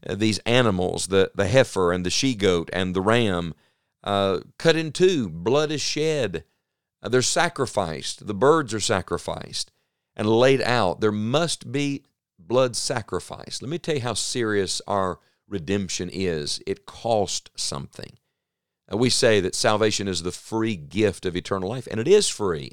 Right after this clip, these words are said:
to us, uh, but it was not free to God. Uh, so the Lord, uh,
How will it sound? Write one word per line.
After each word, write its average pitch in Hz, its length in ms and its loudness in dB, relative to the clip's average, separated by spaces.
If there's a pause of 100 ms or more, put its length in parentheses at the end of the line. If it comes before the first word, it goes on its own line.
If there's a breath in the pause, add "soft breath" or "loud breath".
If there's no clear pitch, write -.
to 82 160 0
us, 147 480 0 (800)
uh, 80 60 -10
but 123 100 4
it 139 40 2
was 120 100 0
not 120 160 0
free 104 180 0
to 85 60 -4
God. 151 560 0 (640)
Uh, - 60 -6
so 143 200 4
the 123 80 4
Lord, 135 560 6 (480)
uh, - 120 -14